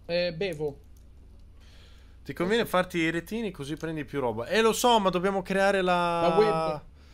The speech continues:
Speaker 2: la cosa. Ho porcato la web.
Speaker 1: <laughs> C'è un baule. Barile. Niente,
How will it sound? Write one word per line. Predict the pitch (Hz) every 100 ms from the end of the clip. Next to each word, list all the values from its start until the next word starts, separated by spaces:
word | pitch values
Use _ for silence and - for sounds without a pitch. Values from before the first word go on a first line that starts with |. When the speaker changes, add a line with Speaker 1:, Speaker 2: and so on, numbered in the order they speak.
| - - - -
Speaker 2:
la | 135
cosa. | - 160 143 107 113 107 - - - - - - - - -
Ho | - - - - - -
porcato | 92 92 92 90
la | 87
web. | 90 92 92 - -
Speaker 1:
<laughs> | 190 - - - - - - - - - - - - - - - - - - - - - -
C'è |
un | 190
baule. | 185 185 175 156 151 160
Barile. | 170 165 139 139
Niente, | 220 180 135 139